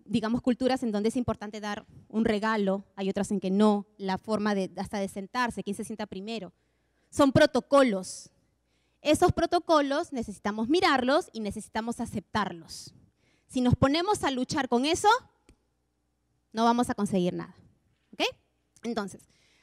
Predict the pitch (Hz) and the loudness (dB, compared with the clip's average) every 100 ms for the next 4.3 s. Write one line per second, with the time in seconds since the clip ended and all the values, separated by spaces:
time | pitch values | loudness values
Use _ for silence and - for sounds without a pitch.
0 | _ 320 330 381 320 262 269 214 156 - | _ 2 2 2 0 2 2 2 -4 -12
1 | - - _ 185 247 320 226 320 403 381 | -20 -20 _ -8 -6 -6 -4 -2 -2 -2
2 | 277 - 294 311 349 339 254 226 240 202 | -2 0 0 2 0 0 -2 -4 -4 -6
3 | - 269 285 349 - _ _ _ 262 277 | -2 0 0 -2 -10 _ _ _ 0 2
4 | 339 339 | 0 0